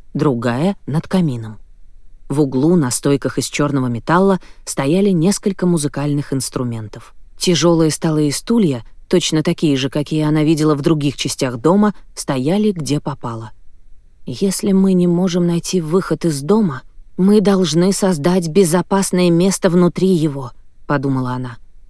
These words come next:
«Надо забаррикадировать дверь», громко сказала Поппи. Сейчас она чувствовала себя Мэг Мури из «Трещины во времени»,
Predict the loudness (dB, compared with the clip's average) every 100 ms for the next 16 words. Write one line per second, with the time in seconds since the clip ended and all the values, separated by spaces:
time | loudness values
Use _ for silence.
0 | -20 -8 2 4 6 6 4 2 -8 -20
1 | -4 4 6 6 4 4 6 6 6 6
2 | 6 4 2 -8 -2 4 4 4 -2 -2
3 | 0 2 2 0 -2 -8 -12 -18 -20 -18
4 | -8 -4 -2 0 0 0 0 -2 0 0
5 | 2 2 0 2 2 -2 0 4 4 4
6 | 2 2 4 6 4 2 2 2 2 2
7 | 2 2 2 2 4 2 0